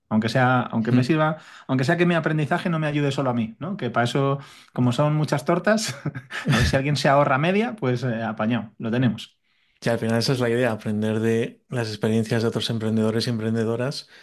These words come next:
Speaker 2: que ya se han pegado tortas, como, "Si ya me he pegado tortas, aprende de mis tortas para no pegártelas tú". Que al final puede ser que te la pegues, pero igual ya te pegas
Speaker 1: Más
Speaker 2: media
Speaker 1: suave,
Speaker 2: torta
Speaker 1: con
Speaker 2: en
Speaker 1: un
Speaker 2: vez
Speaker 1: poco
Speaker 2: de
Speaker 1: de
Speaker 2: torta
Speaker 1: suerte,
Speaker 2: entera, ¿no? Y
Speaker 1: sí,
Speaker 2: eso
Speaker 1: sí.
Speaker 2: ya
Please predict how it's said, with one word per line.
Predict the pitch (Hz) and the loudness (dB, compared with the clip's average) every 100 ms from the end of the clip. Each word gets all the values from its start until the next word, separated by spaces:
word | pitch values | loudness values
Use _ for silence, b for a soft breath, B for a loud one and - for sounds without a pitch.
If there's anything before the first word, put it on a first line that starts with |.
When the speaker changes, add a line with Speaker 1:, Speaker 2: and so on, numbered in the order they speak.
| B B | B B
Speaker 2:
que | 131 | 0
ya | 123 | 2
se | 147 | 4
han | 135 | 4
pegado | 135 135 135 | 4 2 2
tortas, | 139 139 151 139 | 0 0 -4 -4
como, | 123 110 B B B B | -4 -4 B B B B
"Si | - | 0
ya | 127 135 | 2 4
me | |
he | 139 | 4
pegado | 139 131 131 | 4 2 2
tortas, | 135 135 170 - | 0 0 -2 -2
aprende | 123 117 120 120 | -6 -2 0 0
de | |
mis | 120 117 | 0 0
tortas | 127 123 139 143 | 0 0 -2 -4
para | - 113 | -4 -4
no | 117 | -2
pegártelas | 117 107 104 107 101 | -2 -4 -6 -6 -2
tú". | 147 139 B B | -2 -2 B B
Que | - | -4
al | 135 | -2
final | 143 175 190 - - _ | 2 2 2 0 -10 _
puede | - 196 | 2 4
ser | 170 | 4
que | 139 | 4
te | 127 | 4
la | 120 | 2
pegues, | 160 147 120 | 0 -2 -2
pero | 123 123 | -2 -2
igual | 123 151 | -2 -2
ya | 160 180 - _ _ | -2 -4 -10 _ _
te | - | -6
pegas | 127 143 160 | 0 0 2
Speaker 1:
Más | |
Speaker 2:
media | 147 127 113 | 2 2 2
Speaker 1:
suave, | 120 | 2
Speaker 2:
torta | 117 | 2
Speaker 1:
con | |
Speaker 2:
en | 120 | 2
Speaker 1:
un | |
Speaker 2:
vez | 117 | 2
Speaker 1:
poco | 120 | 0
Speaker 2:
de | |
Speaker 1:
de | 117 | 0
Speaker 2:
torta | 117 113 | 0 -2
Speaker 1:
suerte, | |
Speaker 2:
entera, | 123 139 | -2 -2
¿no? | 123 175 | -2 0
Y | |
Speaker 1:
sí, | |
Speaker 2:
eso | 120 131 | 2 2
Speaker 1:
sí. | |
Speaker 2:
ya | 127 - | 0 -2